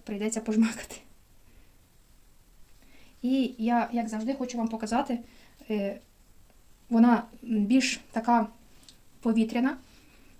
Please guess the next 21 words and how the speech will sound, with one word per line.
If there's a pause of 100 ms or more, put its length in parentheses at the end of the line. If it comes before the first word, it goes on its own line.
(140)
більш
повітряніша,
ніж
ті,
що
я
робила
минулого
року. (220)
Але
там
і
рецептура
трохи
інша. (480)
Дивіться, (480)
вона (320)
дуже,
е, (300)
за, (120)
за